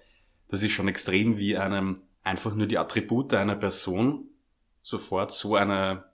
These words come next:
so ein Vertrauen schaffen in die Person. Genauso wenig, wie man einen Arzt hinterfragt, sobald er einen Kittel anhat. Ist jetzt vielleicht ein bisschen weiter schon gedacht, aber dazu gibt's ja auch das sogenannte Milgram-Experiment, was ja sehr bekannt ist.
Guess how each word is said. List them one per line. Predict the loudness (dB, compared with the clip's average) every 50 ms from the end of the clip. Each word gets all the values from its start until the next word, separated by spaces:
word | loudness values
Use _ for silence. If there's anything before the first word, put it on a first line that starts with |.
| _ _ _ -20 _ _ _ _
so | 2 2
ein | 2
Vertrauen | 2 0 -2 0 2 6 6 6 6 4 0 -6 -12 -20 -16
schaffen | -8 2 4 4 4 4 0 -4 -4
in | -2 -2 -2
die | -2
Person. | -2 -2 -2 -2 -6 -6 -8 -8 -10 _ _ _ _ _ _ _ _
Genauso | -4 0 4 4 4 4 4 2 2
wenig, | 2 2 2 2 0 0 0
wie | 0 2
man | 2 2 2 2 0 -2 -4 -8 _ _ _ _ _ _ _ _ _ _ -6
einen | -4 -2 -2 -2 -4 -2 -2
Arzt | 0 0 0 0 -2 -8 -6
hinterfragt, | -6 -6 -4 -4 -4 -6 0 2 4 4 4 2 -2 -12 -14 -10
sobald | -4 -4 4 8 8 8 8 6
er | 4 4 4
einen | 4 4 2 0
Kittel | 2 0 0 2 4 2
anhat. | 2 2 2 -2 -6 -10 -10 -10 -18 _ _ _ _ _ _ _ _ _ _ _ _ _ _ 0
Ist | 4 6
jetzt | 6 6 6
vielleicht | 4 4 4 4 4 0 -8
ein | -14 -16 _ _ _ -2
bisschen | -2 2 4 4 2 6
weiter | 8 8 8 8 6 4
schon | 4 4 2
gedacht, | 2 4 4 4 4 2 0 2 4
aber | 6 6 8 6 4
dazu | 4 2 2 0 0
gibt's | 0 0 0 0
ja | 0 0
auch | 0 -2
das | -4 -6 -2
sogenannte | 0 0 2 2 2 0 0 -2 0
Milgram-Experiment, | 2 4 4 4 6 4 4 2 2 0 0 0 0 2 4 4 2 2 2
was | 0 0 0
ja | 2 2 2 0 -2 -6
sehr | -6 0 2 2
bekannt | 2 2 4 2 2 4 4
ist. | 2 0 0 -2 -10 _